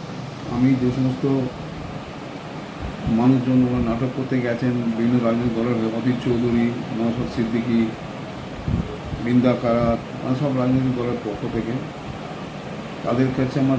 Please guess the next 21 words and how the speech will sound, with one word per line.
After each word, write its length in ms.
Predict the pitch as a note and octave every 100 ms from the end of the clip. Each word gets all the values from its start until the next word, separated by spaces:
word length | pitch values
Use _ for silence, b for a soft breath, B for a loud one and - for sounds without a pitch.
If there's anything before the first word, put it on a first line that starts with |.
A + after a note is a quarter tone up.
| B2
প্রশ্ন 320 | A#2+ B2 B2+
একজন 200 | A#2+ A#2+
নাগরিক 320 | A2+ A2+ A#2+ B2
হিসেবে, 340 | B2+ B2+ A#2 A2+ - - - -
আপনারা 340 | A#2 B2+ B2+ A#2+ -
কেন 380 | A#2 B2 B2+ B2+ B2+ - -
এখনও 340 | C3 C3 C3+ B2+ -
পর্যন্ত 680 | A#2 B2 A#2+ A#2 - C3 A#2 - - - - - - - - - - - - - - -
চারটি 360 | C3+ - C#3
শিশু 300 | B2+ B2+ C#3
যেখানে 240 | B2+ B2 B2 -
চোপড়ায় 360 | A#2 - B2+
মারা 240 | A2+ A#2 A#2+
গেছেন, 340 | A#2+ A#2 B2+
মা 360 | A#2+ A2 A2+ A#2 -
কোল 300 | A#2+ A#2 A#2
হারা 180 | B2+ A#2
হয়েছে, 340 | A2+ A2+ A#2 A#2
সন্তান 280 | A2 A2 A#2+
হারা 100 | A#2
হয়েছে, 160 | A#2